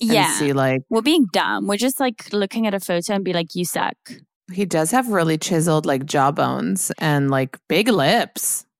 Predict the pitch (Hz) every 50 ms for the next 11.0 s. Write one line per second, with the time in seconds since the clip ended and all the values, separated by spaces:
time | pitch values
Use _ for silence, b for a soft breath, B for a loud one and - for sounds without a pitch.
0 | _ - 233 220 233 220 - - - 226 214 - 220 233 254 285 370 370 294 -
1 | - - 214 - - - 233 254 339 330 - - 170 170 - - - - 285 330
2 | 330 - - - 381 381 349 359 370 359 359 359 370 370 370 370 370 370 370 320
3 | - _ _ - 262 247 240 262 269 262 302 262 185 185 180 226 170 190 247 269
4 | 262 285 240 254 214 - - - 196 190 180 170 170 165 156 147 143 143 - -
5 | B B B B B B B B B B B B _ _ _ _ _ _ - 165
6 | 156 156 156 151 156 151 143 135 143 165 190 220 269 320 320 - _ _ _ -
7 | 190 160 170 175 180 - - - - - - _ - 233 247 247 - 381 415 -
8 | - - - B B B B B B B B _ _ _ - 240 233 240 240 233
9 | - - 214 214 214 196 190 180 160 - - 233 - - - _ - - 214 220
10 | 247 - - - - 220 214 196 185 170 - 180 - - - 180 165 147 147 147